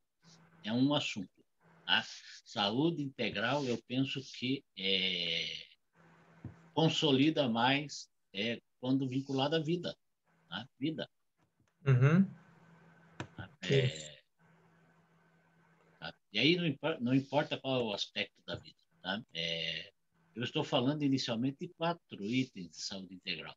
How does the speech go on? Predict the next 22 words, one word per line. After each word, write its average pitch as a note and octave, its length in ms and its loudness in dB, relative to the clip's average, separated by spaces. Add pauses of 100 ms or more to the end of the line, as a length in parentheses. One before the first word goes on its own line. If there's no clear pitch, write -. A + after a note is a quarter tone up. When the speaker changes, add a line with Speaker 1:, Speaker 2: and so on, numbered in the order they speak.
(140)
Speaker 1:
mas G2+ 200 -6
a A#2+ 60 0
ideia A2+ 240 0
é B2+ 40 0
chegar C3+ 260 -4
a - 20 -6
doze. C#3 360 -4 (1400)
Speaker 2:
Isso. B2+ 580 4 (1040)
É, C3+ 120 12
vamos, D#3+ 380 10
vamos F3 400 12 (800)
primeiro C3+ 360 10
focar D3 400 12
numa D3+ 240 6
coisa, C#3+ 440 10 (160)
a A#2 200 4
fo-, - 260 6
a A#2+ 100 6
coisa C3+ 320 12
da B2+ 140 12
única C#3+ 400 10
coisa. G#2+ 420 6